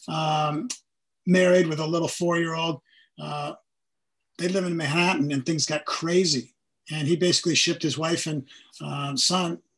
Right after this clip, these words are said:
down to Alabama to her folks. He had to quarantine after being exposed. Um, he was a nomad for about a month without being around his family. And he was handling the markets for a hedge fund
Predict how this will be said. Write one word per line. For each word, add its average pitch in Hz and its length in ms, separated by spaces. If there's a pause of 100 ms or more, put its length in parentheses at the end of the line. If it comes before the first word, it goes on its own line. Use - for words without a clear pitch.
(220)
down 156 200
to 156 80
Alabama 156 500
to 143 120
her 143 140
folks. - 560 (240)
He 175 160
had 170 100
to 143 60
quarantine 165 540
after 147 200
being 147 260
exposed. 165 760 (340)
Um, 143 420
he 135 140
was 147 140
a 147 80
nomad 151 540
for 139 260
about 139 240
a 131 40
month 156 380
without 143 320 (140)
being 147 340
around 147 180
his 131 140
family. 147 500 (640)
And 151 140
he 156 80
was 151 180
handling 156 600
the 139 300 (200)
markets 135 500
for 139 160
a 123 60
hedge 165 280
fund 135 300